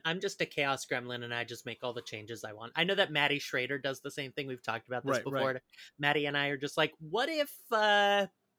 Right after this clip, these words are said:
Speaker 1: we just do everything we want all the time?" And it's like,
Speaker 2: Right,
Speaker 1: "Yeah, all right."
Speaker 2: right.
Speaker 1: That's, that's how our brains work
Speaker 2: Yep.
Speaker 1: specifically.
Speaker 2: And there were, there are some designers I've talked to, I don't remember who they are off the top of my head. Plus, I probably shouldn't call them out, but, like, some where they
Speaker 1: <laughs>
Speaker 2: will test something and then they're like,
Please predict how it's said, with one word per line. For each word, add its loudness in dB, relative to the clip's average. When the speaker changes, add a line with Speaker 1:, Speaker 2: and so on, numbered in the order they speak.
Speaker 1:
we 2
just -4
do 8
everything 4
we 0
want 4
all 4
the -4
time?" -4
And -14
it's -16
like, -2
Speaker 2:
Right, 4
Speaker 1:
"Yeah, -8
all -10
right." 0
Speaker 2:
right. -10
Speaker 1:
That's, -4
that's 4
how 6
our 8
brains 0
work -4
Speaker 2:
Yep. -2
Speaker 1:
specifically. -10
Speaker 2:
And 6
there 4
were, 0
there 4
are 4
some -2
designers 2
I've 0
talked -6
to, -2
I -16
don't -12
remember -6
who -4
they -2
are 0
off -6
the -18
top -6
of -10
my -8
head. -10
Plus, -2
I 0
probably -2
shouldn't -8
call -4
them -6
out, -4
but, -6
like, -2
some 6
where 2
they 4
Speaker 1:
<laughs> -10
Speaker 2:
will 0
test 2
something 0
and -2
then 0
they're 2
like, 0